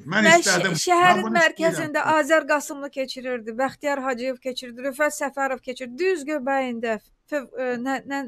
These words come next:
Speaker 2: nə meydanıdır ora?
Speaker 1: Axı heç olmasa bilirsiniz, bu
Speaker 2: Fəvvarələr
Speaker 1: mən,
Speaker 2: meydanında.
Speaker 1: mən bilirsiniz,
Speaker 2: Çıx bunu bir etiraz
Speaker 1: bax, bir
Speaker 2: et.
Speaker 1: daha
Speaker 2: Başqa
Speaker 1: deyirəm,
Speaker 2: nə vaxt
Speaker 1: siz
Speaker 2: etiraz
Speaker 1: çıxın.
Speaker 2: etməlisən? Bundan da çox oyanası olarmı?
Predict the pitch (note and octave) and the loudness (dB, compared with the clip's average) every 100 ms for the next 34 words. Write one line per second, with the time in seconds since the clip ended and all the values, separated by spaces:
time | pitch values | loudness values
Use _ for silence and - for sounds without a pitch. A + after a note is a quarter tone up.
0 | - B3 C4+ C#4 C4 A3 F#3+ F#3+ F#3 F#3 | -10 -6 -6 -4 -4 -4 -6 -6 -6 -6
1 | F3+ - _ - - - F#3+ G3+ A#3 A#3 | -8 -10 _ -20 -20 -4 -2 2 2 2
2 | A3 G3+ F3 A#3+ F3+ F3+ D#3+ C3+ E3+ D3+ | -2 -2 -2 -4 -4 -4 -4 -2 -2 2
3 | A#3 D#4+ D#4+ D#4 - D#4+ C4+ C4 A#3 A3 | 6 8 8 4 4 0 0 -4 -2 0
4 | G#3 G3+ G3 F#3+ G3+ G3 E3 F3+ F#3 - | 0 0 -4 0 0 2 2 2 2 4
5 | D#3+ D#3 A3+ - E4+ F4 - F4 F4 D#4+ | 4 4 0 -6 -8 -8 -2 -2 4 6
6 | E4+ F#3+ E4+ - - F4+ D#3+ - - E4+ | 8 8 4 0 4 6 6 4 4 4
7 | F#4+ D3+ C4+ - A#3+ A#3+ A3+ A3 G#3+ G#3+ | 4 4 -2 0 -2 -2 -6 -6 -6 -6
8 | A3 G3+ G#3+ B3+ F4+ F4+ F4+ F4+ E4 D#4 | -10 -14 -14 -2 0 2 4 2 2 -2
9 | - C#4+ - C4 B3+ B3 B3 - B3 B3 | -2 -6 -2 -2 -2 -6 -10 -8 -6 -6
10 | A#3+ G3+ F#3+ | -8 -12 -14